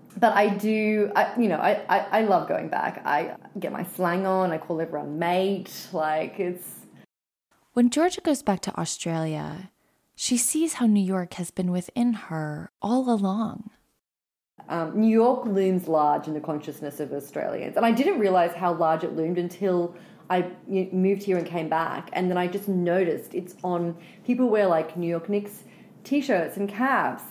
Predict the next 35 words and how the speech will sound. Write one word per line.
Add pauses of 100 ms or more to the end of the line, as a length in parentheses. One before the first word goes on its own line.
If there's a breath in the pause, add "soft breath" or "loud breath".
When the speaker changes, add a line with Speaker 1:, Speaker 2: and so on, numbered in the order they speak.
Speaker 1:
We
have
the
New
York
skyline
in
bars.
There's (420 loud breath)
a
lot
of (640 loud breath)
fetishization
of
New
York.
It
really
is (600)
the
coolest
of
the
cool.
And
that,
that
is
not
unique
to
Sydney.
Like,
that
is